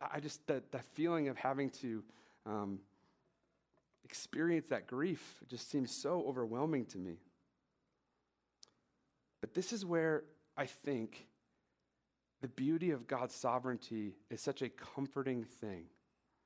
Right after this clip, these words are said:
Because in this life, there will be experiences where we experience death, where we experience the loss of a loved one who died too soon,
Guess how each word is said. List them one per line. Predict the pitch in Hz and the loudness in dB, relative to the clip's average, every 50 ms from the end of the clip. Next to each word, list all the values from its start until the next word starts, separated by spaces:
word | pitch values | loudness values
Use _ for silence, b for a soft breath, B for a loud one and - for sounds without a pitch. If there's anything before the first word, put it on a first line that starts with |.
| _ _ _ _ b b b b b b b | _ _ _ _ b b b b b b b
Because | - 156 - 180 151 135 | -2 2 2 2 2 4
in | 156 180 202 214 | 2 2 4 6
this | 214 214 214 - | 4 2 2 2
life, | 160 165 180 180 170 151 - - | 2 4 4 6 4 2 0 0
there | - 180 190 196 | 2 4 4 4
will | 185 208 208 175 | 4 4 2 2
be | 165 202 202 196 | 2 2 2 2
experiences | 190 - - - - - 151 170 180 185 185 180 180 - 170 151 127 | 2 2 -2 -8 -8 -2 2 4 6 6 6 6 4 2 -2 -2 -2
where | 131 143 160 175 185 | -2 0 2 4 4
we | 180 160 165 180 180 160 | 2 2 0 0 2 0
experience | 151 - - - - 165 165 165 160 147 - - 127 127 | 0 -2 -4 -2 2 4 6 6 6 4 2 -2 -12 -2
death, | 135 160 165 175 175 170 - - - - - _ b b b b b b | 0 2 2 2 2 -2 -6 -20 -20 -20 -20 _ b b b b b b
where | - 165 | 2 6
we | 170 185 190 | 6 6 4
experience | 165 - - - - - 175 175 175 175 165 170 | 4 0 -2 -6 0 2 4 4 6 4 4 4
the | 170 147 | 2 2
loss | 143 139 147 160 170 170 156 - | 4 4 2 2 2 0 2 0
of | 175 139 | 0 2
a | 143 | 2
loved | 131 131 139 151 156 147 160 | 4 6 6 6 6 4 0
one | 151 165 160 156 | 0 2 2 2
who | 135 131 | 2 0
died | 123 - 156 151 156 160 156 - | 0 2 4 6 6 6 4 2
too | - - 139 123 | -2 -4 -4 -4
soon, | - - - - 170 170 165 160 160 156 | -4 -6 -4 2 2 4 4 4 2 0